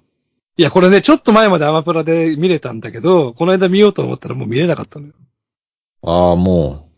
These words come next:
Speaker 2: 配信終了。で、この一本を見れば、
Speaker 1: うん。
Speaker 2: その、有名どころの殺人鬼の異常性やらなんやらが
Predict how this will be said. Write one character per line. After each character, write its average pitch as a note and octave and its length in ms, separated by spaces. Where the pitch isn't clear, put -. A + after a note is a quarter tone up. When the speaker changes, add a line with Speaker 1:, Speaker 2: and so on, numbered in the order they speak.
Speaker 2:
配 F2+ 200
信 F#2 120
終 F2 200
了。 D2+ 320
で、 A2 120
こ B2+ 200
の D#3+ 200
一 F3+ 160
本 D3+ 540
を C#3 60
見 D#3+ 160
れ D#3+ 180
ば、 D3+ 680
Speaker 1:
う A#2 80
ん。 G2 200
Speaker 2:
そ G2+ 160
の、 G2 320
有 G#2+ 220
名 G#2 160
ど G#2 140
こ G#2 120
ろ G#2 140
の G2 320
殺 G2+ 320
人 G#2 220
鬼 F#2 140
の E2 140
異 E2 140
常 F2+ 240
性 E2 720
や E2 120
ら D#2+ 120
な D#2+ 160
ん E2 80
や D#2 140
ら D2+ 160
が G#2+ 500